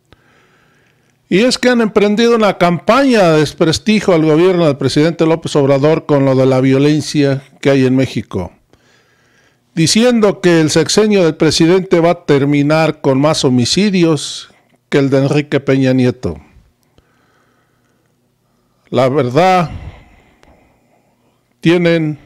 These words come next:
un poco de razón que sí va a haber homicidios, más homicidios.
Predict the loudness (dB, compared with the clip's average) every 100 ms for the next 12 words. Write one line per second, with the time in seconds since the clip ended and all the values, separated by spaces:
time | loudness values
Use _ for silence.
0 | _ -14 -2 -2 0 -2 0 0 2 2
1 | 0 2 0 0 0 0 0 2 0 0
2 | 0 -2 0 0 2 2 0 -4 -2 0
3 | 0 -2 -2 -2 -2 0 -2 -6 -14